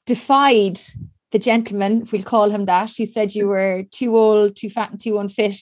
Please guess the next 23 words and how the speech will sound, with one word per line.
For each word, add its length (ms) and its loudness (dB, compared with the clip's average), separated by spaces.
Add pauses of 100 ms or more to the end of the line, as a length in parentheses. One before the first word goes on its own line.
to 300 0
do 260 -2
a 60 2
triathlon, 760 -8 (1300)
do 120 0
you 100 4
think 300 2
would 120 0
you 200 4
have 260 -2
been 160 2
on 180 4
this 200 0
journey 340 2
if 160 -2
you 60 0
hadn't 300 -4
taken 360 -2
those 260 2
first 240 -6
steps 340 -4
back 340 -2
those 400 0